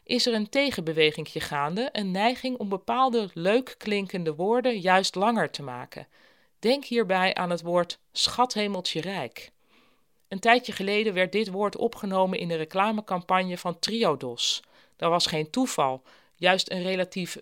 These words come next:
softe bank als Triodos doet er goed aan een verdacht begrip als rijkdom te vergezelligen. Schatrijk is eng en ziet eruit als Dagobert Duck. Hemeltje is lief en iets wat je oude tante zegt.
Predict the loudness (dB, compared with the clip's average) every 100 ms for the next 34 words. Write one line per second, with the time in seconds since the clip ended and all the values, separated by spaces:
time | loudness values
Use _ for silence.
0 | -10 -4 2 2 0 -4 0 2 2 -2
1 | -6 -6 -2 0 0 -2 -2 -4 -6 -6
2 | -6 -4 -4 -4 -4 -4 -4 -10 -20 -10
3 | -6 -4 0 2 2 0 -8 -6 -4 -4
4 | -2 -4 -4 -2 0 0 0 -2 -2 -2
5 | -6 -6 -4 -2 0 0 2 2 2 -2
6 | -8 -12 _ _ _ _ _ _ _ _
7 | -16 -4 2 4 4 2 2 0 -6 -4
8 | -2 -2 -4 -12 -20 -12 -6 -4 -2 0
9 | 4 2 2 -4 2 2 2 -2 -2 -2
10 | -2 -2 -10 _ _ _ _ -8 0 0
11 | 0 -2 -4 -4 -4 -4 -6 -2 0 0
12 | -4 -12 -12 -10 -6 -6 -4 -6 -2 0
13 | 0 2 2 2 -4 -6 -8 -12 -20